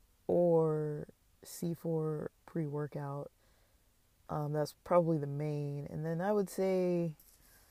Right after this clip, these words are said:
sometimes I'll have caffeinated, like, green tea or something like that. But usually,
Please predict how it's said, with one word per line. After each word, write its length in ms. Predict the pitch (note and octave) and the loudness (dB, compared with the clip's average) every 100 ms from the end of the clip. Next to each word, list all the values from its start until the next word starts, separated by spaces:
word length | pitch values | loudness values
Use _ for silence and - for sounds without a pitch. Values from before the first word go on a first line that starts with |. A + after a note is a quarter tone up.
| _ | _
sometimes 520 | - G#3 G#3+ F3+ E3+ D#3+ | 0 2 2 2 2 0
I'll 120 | D#3 | 0
have 380 | D#3+ D#3+ D3+ C#3+ - | -2 -2 -4 -8 -6
caffeinated, 720 | E3 D#3+ D#3+ D#3 D3+ D3 C#3+ | -6 -4 -4 -4 -4 -4 -6
like, 160 | C#3 C3+ | -8 -8
green 320 | D3+ D#3 D3+ | -8 -6 -8
tea 320 | - D3 D3 | -8 -8 -8
or 80 | C#3+ | -8
something 340 | D3 D3 D3 | -8 -8 -10
like 180 | C#3+ C#3+ | -10 -6
that. 240 | C#3 B2+ | -6 -4
But 100 | C#3 | -6
usually, 1040 | - D3+ F3+ F#3+ F3 E3+ E3 D#3 D3+ D3 | -6 -6 -4 -4 -4 -4 -4 -4 -4 -6